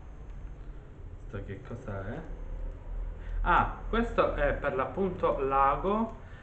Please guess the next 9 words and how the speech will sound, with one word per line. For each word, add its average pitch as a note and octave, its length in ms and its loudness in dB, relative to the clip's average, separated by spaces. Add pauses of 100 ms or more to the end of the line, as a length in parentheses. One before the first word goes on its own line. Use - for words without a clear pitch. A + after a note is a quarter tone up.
(100)
eh, B2+ 180 2
per A#2 200 2
fare G#2+ 460 2
io G#2 200 2
poi G2+ 480 2
il G2+ 200 -4
piercing, A3 760 -2 (960)
il G#2+ 160 -2
morrò. G#2+ 580 -2